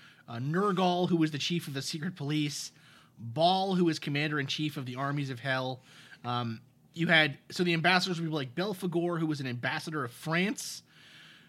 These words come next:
Mammon, who was the ambassador to England,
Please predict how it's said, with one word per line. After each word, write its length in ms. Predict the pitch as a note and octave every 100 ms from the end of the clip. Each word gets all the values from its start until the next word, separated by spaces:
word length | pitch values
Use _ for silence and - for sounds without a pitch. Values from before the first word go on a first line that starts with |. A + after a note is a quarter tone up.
| _
Mammon, 580 | A#2 D#3+ F#3+ G#3+ G3 G#3
who 120 | G3+
was 100 | G3+
the 100 | F3
ambassador 480 | D#3 D#3+ D3+ - E3+
to 100 | D3 C3+
England, 600 | G#3+ B3 A3+ G#3+ G#3